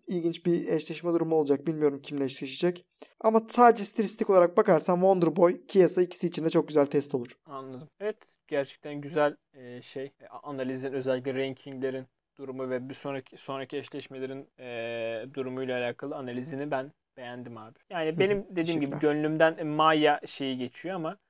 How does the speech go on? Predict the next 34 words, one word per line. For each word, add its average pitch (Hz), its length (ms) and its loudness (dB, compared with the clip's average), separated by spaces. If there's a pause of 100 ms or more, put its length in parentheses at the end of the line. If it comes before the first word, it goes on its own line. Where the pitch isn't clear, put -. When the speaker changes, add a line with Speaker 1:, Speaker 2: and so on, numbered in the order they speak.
(100)
Speaker 2:
de-, 147 140 -12
dediğinde 143 400 -2
haklısın 139 420 -4
yani. 117 200 -14
Maya'yı 131 480 -2
biraz 131 300 0
daha 135 340 -2
güzel 147 460 2
gönderebiliriz 123 1000 -6
en 131 80 -20
azından. 110 440 -20 (340)
Speaker 1:
Evet. 143 400 -8 (100)
Yo, 208 100 12 (100)
stilistik 214 440 6
olarak 269 240 10
çok 294 180 6
güzel 240 200 10
canım. 208 280 4 (240)
Hani 170 160 6 (200)
ji-, 175 300 -4
ji-, 208 520 4
jiu-jitsucuya 185 840 6
karşı, 190 360 6
yani 175 220 2 (260)
en, 220 260 8
en 233 140 12
elit 190 240 8
jiu-jitsucuya 170 640 4
karşı 151 440 4 (360)
yerde 202 420 10
böyle, 196 180 10
yerde 196 360 10
olmak 208 300 10
için - 320 0